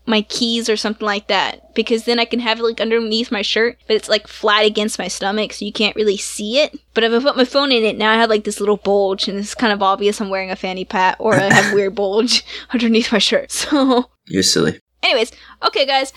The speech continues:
Speaker 1: So thanks for listening to us, unless Jacob has anything else he wants to add.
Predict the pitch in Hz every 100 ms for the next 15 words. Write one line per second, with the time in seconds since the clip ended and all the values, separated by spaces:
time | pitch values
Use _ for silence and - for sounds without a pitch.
0 | - - - - 277 269 330 - 320 302
1 | - 302 294 330 294 285 - 269 262 254
2 | 247 247 254 262 240 233 247 233 226 -
3 | 214 220 - 226 202 190 226